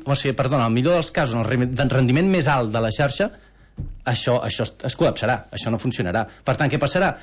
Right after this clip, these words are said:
Pues el que ha passat amb la xarxa que tenim cor-, ara, ara mateix. Pues que la gent ha d'entrar a un portal, en tot el, això, amb el, tot el que implica, eh, tot això no funcionarà, per tant, al cap d'un parell de setmanes, un mes, pues la gent va, estarà col·lapsat de la quantitat de gent que pot haver-hi,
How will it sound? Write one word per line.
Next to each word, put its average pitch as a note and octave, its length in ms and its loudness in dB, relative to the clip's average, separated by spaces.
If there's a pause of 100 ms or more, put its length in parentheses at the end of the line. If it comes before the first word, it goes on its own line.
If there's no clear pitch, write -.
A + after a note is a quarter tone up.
Pues C3+ 140 0
el C3 80 2
que C3+ 80 -2
ha A#2+ 80 0
passat A#2 240 2
amb C#3+ 80 4
la A#2+ 80 2
xarxa A#2+ 280 -2
que G2 80 -8
tenim A2+ 280 -2
cor-, - 220 0
ara, G#2+ 260 2
ara A2+ 160 0
mateix. - 280 -4 (300)
Pues A#2 160 -2
que B2 140 2
la A#2 80 4
gent C3 180 0
ha G2 80 0
d'entrar G#2 260 -2
a G#2+ 40 0
un G#2 80 0
portal, E3 640 2 (440)
en A#2 140 0
tot B2 200 0
el, A#2 100 2
això, A2 320 0
amb G2+ 160 2
el, F#2+ 80 -2
tot A2+ 160 0
el G#2 100 -2
que A#2 120 0
implica, E3 560 2 (420)
eh, A2+ 220 -2 (420)
tot C3+ 160 0
això B2 140 0
no A2 60 2
funcionarà, E3 580 2
per C3+ 100 -2
tant, B2+ 160 0
al G2+ 100 -2
cap A2+ 200 -2
d'un B2+ 320 2
parell B2+ 220 2
de B2+ 100 2
setmanes, E3 440 2
un D#3 160 2
mes, F3 280 2 (120)
pues B2+ 140 -4
la B2 80 0
gent B2 200 2
va, A#2+ 100 2
estarà G#2+ 240 -2
col·lapsat B2 420 0
de G2+ 80 0
la F#2 120 0
quantitat G2+ 360 -2
de G2+ 100 -2
gent A2 160 -2
que G#2+ 100 -2
pot G#2 180 0
haver-hi, F3 360 2